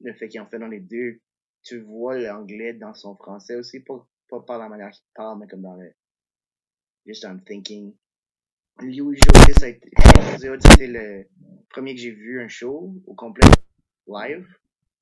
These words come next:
J'avais été, euh, voir le show live, puis je suis sorti de là, puis j'étais comme, je veux faire ça. Il y avait quelque chose qui, qui était venu me chercher à un, à un tel point, de comme, juste voir tout le monde avoir connecté autant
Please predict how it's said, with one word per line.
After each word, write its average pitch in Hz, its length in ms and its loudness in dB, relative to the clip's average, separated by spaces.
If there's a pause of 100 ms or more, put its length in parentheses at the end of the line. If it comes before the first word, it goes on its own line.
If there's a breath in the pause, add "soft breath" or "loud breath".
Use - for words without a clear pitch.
(160)
J'avais 107 220 -20
été, 113 320 -16
euh, 101 200 -20 (840)
voir 110 320 -16
le 113 80 -14
show 113 280 -18
live, 120 280 -16
puis 95 520 -20 (140)
je - 120 -20
suis 101 80 -20
sorti 107 260 -20
de 104 80 -20
là, 92 180 -20
puis - 140 -20
j'étais - 260 -20
comme, 82 100 -20 (240)
je 90 200 -20
veux 95 80 -20
faire - 240 -20
ça. - 140 -20 (500)
Il - 20 -20
y 107 40 -16
avait 107 120 -18
quelque 104 140 -20
chose 120 160 -20
qui, 104 160 -20 (720)
qui - 80 -20
était 104 100 -20
venu 110 140 -18
me 117 60 -20
chercher 117 440 -16
à 95 140 -14
un, 76 120 -20 (260)
à 98 100 -18
un 101 160 -20
tel 104 280 -20
point, 110 420 -20
de 113 180 -20
comme, 95 320 -20 (380)
juste 113 200 -20
voir 107 220 -16
tout - 100 -20
le 101 60 -20
monde 104 160 -20
avoir 98 360 -20 (300)
connecté 107 460 -20
autant 113 500 -20